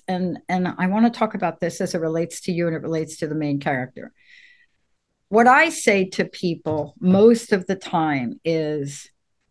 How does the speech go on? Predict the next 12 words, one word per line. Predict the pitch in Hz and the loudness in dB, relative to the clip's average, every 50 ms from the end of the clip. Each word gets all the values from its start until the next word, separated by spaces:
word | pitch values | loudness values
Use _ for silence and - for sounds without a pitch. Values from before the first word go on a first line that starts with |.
| _ _ - | _ _ 2
getting | - 254 262 269 320 330 320 302 302 277 285 - _ _ _ _ _ _ _ _ | 4 6 6 6 6 4 4 4 2 0 0 -4 _ _ _ _ _ _ _ _
the, | - 190 - - | 0 0 0 0
the | 202 196 208 - | -2 -2 -2 -2
part | - - - - 247 262 277 302 302 | -2 -4 0 4 6 8 8 6 6
about | 247 226 226 208 196 190 190 - - _ _ _ _ - | 4 4 4 6 6 6 4 4 0 _ _ _ _ 2
getting | 226 233 233 247 269 269 254 240 | 4 4 6 6 4 4 4 4
to | - 226 | 2 2
the | 202 214 190 - - | 2 2 0 0 0
edge | 185 190 196 190 190 208 | 0 2 2 0 0 -2
of | 180 170 | -2 0
the | 180 165 | 0 0
ledge, | 160 156 160 151 135 123 - - _ _ - - - - | 0 0 0 0 0 -2 -6 -10 _ _ -16 -16 -16 -16